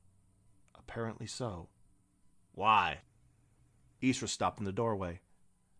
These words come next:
"I do not know. That is what I want you to help figure out. Go on patrol with Gabriel tomorrow. Learn if the soldiers have heard of some defense plan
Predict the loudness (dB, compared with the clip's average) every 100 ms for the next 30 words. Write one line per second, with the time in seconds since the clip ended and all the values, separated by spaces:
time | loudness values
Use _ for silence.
0 | _ _ _ _ -10 -10 -8 -8 -6 -6
1 | -8 -10 -10 -12 -16 _ _ _ _ -8
2 | -2 -2 -2 -4 -2 -2 -2 -2 -4 -2
3 | -4 -6 -6 -8 -6 -2 -2 -4 -10 -20
4 | _ _ _ _ _ -6 -2 -2 -4 -6
5 | -4 -2 -4 -2 -2 -2 -4 -8 -8 -10
6 | -10 -12 -16 _ _ _ _ -6 0 2
7 | 2 0 -8 -2 -2 -2 -6 -8 -6 -2
8 | -2 -2 -4 -4 -4 -6 -4 -4 -4 -8
9 | -10 -10 -14